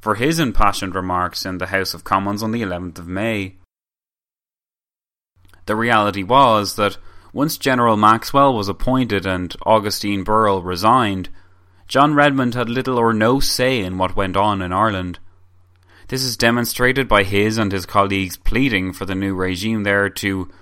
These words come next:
do the right thing and act with foresight in mind. They would hardly have felt the need to plead in the House of Commons if they'd had the power to influence anything in their homeland.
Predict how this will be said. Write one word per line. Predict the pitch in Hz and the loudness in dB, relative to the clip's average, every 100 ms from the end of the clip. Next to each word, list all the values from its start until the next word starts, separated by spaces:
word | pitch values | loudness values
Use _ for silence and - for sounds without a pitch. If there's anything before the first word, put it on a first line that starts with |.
| _ - | _ -14
do | - 117 | -2 -2
the | 107 104 | 0 2
right | 101 98 | 2 2
thing | - - 143 131 | -2 -2 0 0
and | 98 101 | -2 -2
act | 101 - | -2 -4
with | 95 | -4
foresight | - 110 107 - 98 92 | -4 0 0 0 -2 -2
in | 90 | -4
mind. | 87 110 120 98 92 - - - - _ _ _ _ _ _ - | 0 2 2 -2 -6 -10 -14 -18 -20 _ _ _ _ _ _ 0
They | 123 | 2
would | 120 | 4
hardly | 110 117 113 107 | 6 6 6 0
have | 98 | 2
felt | 113 101 | 2 2
the | 101 | 0
need | 101 107 95 | -2 -4 -6
to | |
plead | - 110 113 | -6 -4 -2
in | 101 98 | -2 -2
the | |
House | 95 101 - | 0 0 -2
of | - | -6
Commons | - 143 139 90 87 - - - - | 2 4 4 0 -6 -10 -14 -20 -10
if | 107 - | -10 -2
they'd | 113 110 | 0 0
had | 101 120 127 98 | 2 4 4 2
the | |
power | 98 123 120 104 | 4 6 6 4
to | 95 | 0
influence | 107 107 107 104 98 - | -4 -4 -2 -2 -2 0
anything | 113 139 135 90 | 2 2 0 -6
in | 87 | -8
their | 87 87 | -6 -6
homeland. | 90 95 101 87 87 85 | -4 -4 -4 -6 -6 -8